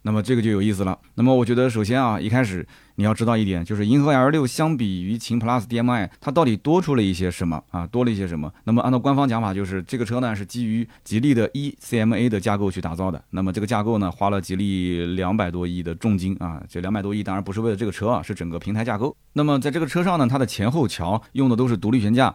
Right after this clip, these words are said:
它的前桥用的是麦弗逊，那么后面呢用的是一型多连杆的独立悬架，这个是全系标配的啊。那么比起秦 PLUS D M I，哎，这个就有优势了，因为秦 PLUS D M I的后悬架用的是扭力梁啊，是板车悬架。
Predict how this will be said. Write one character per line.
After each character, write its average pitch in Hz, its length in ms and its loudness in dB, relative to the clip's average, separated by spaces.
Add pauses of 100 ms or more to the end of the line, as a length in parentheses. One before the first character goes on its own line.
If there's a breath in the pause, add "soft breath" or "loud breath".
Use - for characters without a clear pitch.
(120 soft breath)
它 127 120 0
的 110 440 4
前 113 200 -2
桥 113 220 4
用 120 100 2
的 113 80 2
是 104 140 -2
麦 120 100 2
弗 110 80 -2
逊， 123 220 -2
那 107 80 0
么 104 100 2
后 - 140 -2
面 117 160 4
呢 98 100 0
用 107 140 0
的 104 80 0
是 95 120 -6
一 143 180 -4
型 113 160 0
多 131 120 -2
连 127 140 0
杆 101 160 0
的 87 80 -4
独 85 100 -8
立 90 80 -6
悬 85 140 -4
架， 87 160 -4 (380 loud breath)
这 139 200 4
个 107 80 2
是 98 120 -2
全 113 160 0
系 127 80 2
标 139 160 4
配 165 160 4
的 101 100 0
啊。 92 320 -2
那 151 100 0
么 156 140 6
比 139 180 0
起 131 200 0
秦 123 240 0
PLUS 127 260 2
D 127 140 0
M 135 120 2
I， 147 180 4
哎， 117 280 2
这 143 100 -2
个 127 80 2
就 120 100 2
有 107 120 4
优 113 140 2
势 113 140 -2
了， 98 200 0
因 117 100 0
为 127 80 4
秦 120 280 0
PLUS 135 240 4
D 139 100 0
M 143 180 4
I 131 200 4
的 101 200 2 (280 loud breath)
后 175 180 6
悬 104 180 2
架 107 200 4
用 120 100 4
的 120 80 4
是 110 120 0
扭 101 100 2
力 131 100 2
梁 123 320 4
啊， 85 240 -4
是 98 360 0
板 90 140 -2
车 127 140 0
悬 95 140 0
架。 87 160 -2